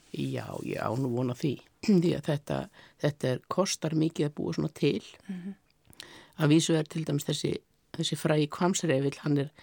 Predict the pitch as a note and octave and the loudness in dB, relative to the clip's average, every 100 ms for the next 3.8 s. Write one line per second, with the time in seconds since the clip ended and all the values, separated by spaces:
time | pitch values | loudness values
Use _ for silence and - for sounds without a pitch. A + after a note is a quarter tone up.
0 | - - F3 - F3 E3+ - F3 - F3 | -16 0 2 2 4 4 2 -2 4 4
1 | G3+ F#3 C#3+ - E3 - D#3 E3+ D#3 - | 4 0 0 0 -2 -4 -2 0 0 2
2 | G#3+ B3 - - E3+ F#3+ - E3 E3 D#3 | 2 2 0 0 0 0 0 -2 0 0
3 | F3+ D#3+ D3+ C#3+ D3 D#3 D3 | 0 0 0 0 -2 -4 -4